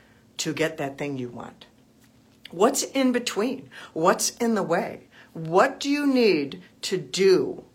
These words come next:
or practice or learn or whatever it is? But there's an action step in there, and we need to have awareness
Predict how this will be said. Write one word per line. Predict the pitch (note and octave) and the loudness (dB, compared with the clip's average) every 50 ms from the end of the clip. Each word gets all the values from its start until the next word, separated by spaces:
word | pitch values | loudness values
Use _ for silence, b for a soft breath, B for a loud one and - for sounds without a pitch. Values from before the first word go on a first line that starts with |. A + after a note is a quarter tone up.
| _ _ _ b b b b b b b b b b b _ _ _ _ _ _ _ _ _ _ _ | _ _ _ b b b b b b b b b b b _ _ _ _ _ _ _ _ _ _ _
or | - C#3+ C3 | -8 -8 -8
practice | - - - G3+ G#3+ A3 G#3+ A3 A3 A3 - G#3+ A3+ A3 - - - - | -8 -10 0 4 6 6 6 6 2 0 0 0 0 0 -4 -6 -6 -6
or | C#3+ C3+ B2+ | -4 -4 -4
learn | C3 C#3 F3+ G3+ G#3+ G#3 G#3 G#3 G#3 | 0 2 4 4 6 6 6 4 4
or | G#3+ - C3+ - | 2 0 -2 -4
whatever | C3+ C#3+ D#3+ E3+ F#3+ A3+ C#4 D4+ D4 C#4+ | -2 -2 0 4 4 4 4 4 2 2
it | B3 | 4
is? | C4+ C4+ A3 D#3+ D3 - | 4 4 4 2 2 -2
But | - D#3+ D#3 | -4 -6 -4
there's | - F3+ F3+ F3+ F#3 | -2 0 0 0 -2
an | - - - | -4 -4 0
action | A#3+ C4+ G4+ F#4+ - - D4+ A#3 A3+ | 0 0 0 0 -2 -2 -2 0 0
step | - - - - G#3+ A3 A3 A3+ | 0 -2 0 0 0 0 0 0
in | A3+ | 0
there, | A3+ G3 E3 D#3 | 2 2 2 2
and | - - E3+ E3 E3 E3 | 0 -2 -4 -4 -4 -4
we | F3 E3+ | -4 -4
need | F3 F#3+ G#3 A#3 B3 A#3+ - | -2 0 0 0 0 -4 -6
to | - G3+ E3+ | -8 -8 -4
have | D#3 D#3 D#3 D3+ - - | -2 0 -2 -2 -2 -4
awareness | D#3 D#3 D3+ F3 F#3 A3 B3+ C4 C4 A#3 F#3 C#3+ B2+ C3+ - - | -6 -4 0 2 4 4 4 4 2 2 2 0 0 -2 -4 -8